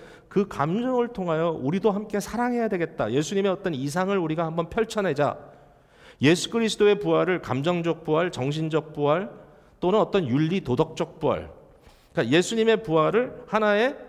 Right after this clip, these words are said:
보이지 않는 인텐저블한 부활로, 그러나 그것이 결국 인간에게 여전히 영향을 미칠 수 있다는 하나의 그런 인플루언스의 부활로 생각을 했다는 거죠. 근데 여러분, 사도적 교회는 그렇게 해서는 안 돼요. 그거 갖고는 안 돼.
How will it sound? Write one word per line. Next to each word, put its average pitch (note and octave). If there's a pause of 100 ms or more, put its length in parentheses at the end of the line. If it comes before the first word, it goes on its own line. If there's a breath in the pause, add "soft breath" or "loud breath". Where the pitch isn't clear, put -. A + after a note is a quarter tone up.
(200)
보이지 G3
않는 D3
인텐저블한 G3
부활로, A2+
그러나 G3
그것이 A3+ (460 loud breath)
결국 C#4+
인간에게 G3
여전히 G3
영향을 E3
미칠 D3
수 D3+
있다는 B2
하나의 F#3+ (380 loud breath)
그런 F#3+
인플루언스의 A#3+
부활로 C#3
생각을 F3
했다는 G3+
거죠. G#2+ (380 loud breath)
근데 B3
여러분, G#3+ (320 loud breath)
사도적 C4
교회는 G3
그렇게 F#3
해서는 F#3
안 G#2
돼요. A#2
그거 F3
갖고는 G3+
안 G2+
돼. F#2